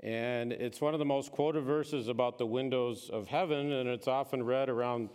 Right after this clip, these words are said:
tithes and offerings time. So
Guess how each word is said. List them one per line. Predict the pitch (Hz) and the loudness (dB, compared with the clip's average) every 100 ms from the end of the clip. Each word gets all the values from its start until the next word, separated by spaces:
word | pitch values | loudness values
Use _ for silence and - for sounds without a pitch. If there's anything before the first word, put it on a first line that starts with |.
| - | -2
tithes | 131 131 113 | 0 2 0
and | 110 | 0
offerings | 123 135 - 95 - | 0 -2 -2 -6 -4
time. | 98 85 80 82 _ _ _ _ _ _ _ _ _ _ _ _ _ | -6 -6 -10 -16 _ _ _ _ _ _ _ _ _ _ _ _ _
So | - - 131 127 117 117 - | -20 -2 2 2 2 -2 -8